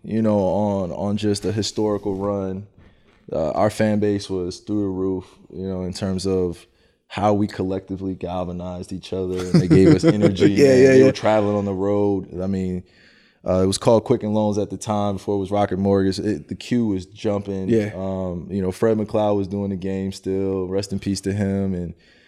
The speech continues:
Speaker 1: uh, we, we just had a good group. Uh, and, and that run was special because we had dealt with so much adversity in the regular season,
Speaker 2: Mm-hmm.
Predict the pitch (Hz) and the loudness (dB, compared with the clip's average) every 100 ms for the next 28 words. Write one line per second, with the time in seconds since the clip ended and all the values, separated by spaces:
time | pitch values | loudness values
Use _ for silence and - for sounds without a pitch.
0 | _ _ _ 107 98 113 120 131 139 139 | _ _ _ -2 0 0 2 2 4 4
1 | 139 123 95 117 98 98 127 - - _ | 6 6 6 2 2 2 2 0 -12 _
2 | - 80 98 98 92 90 - 107 101 - | -12 -4 0 0 0 -2 0 2 2 2
3 | 104 113 101 90 113 123 117 101 - 113 | 4 4 4 2 4 4 4 2 0 2
4 | 117 104 95 92 101 98 95 - 104 107 | 2 2 0 0 6 8 8 4 2 4
5 | 107 90 107 80 90 - 101 95 - 87 | 6 6 6 6 2 0 2 2 0 2
6 | 90 95 98 90 87 92 92 - 101 98 | 2 2 0 -2 0 0 0 0 0 2
7 | 101 104 110 107 | 2 0 -2 -6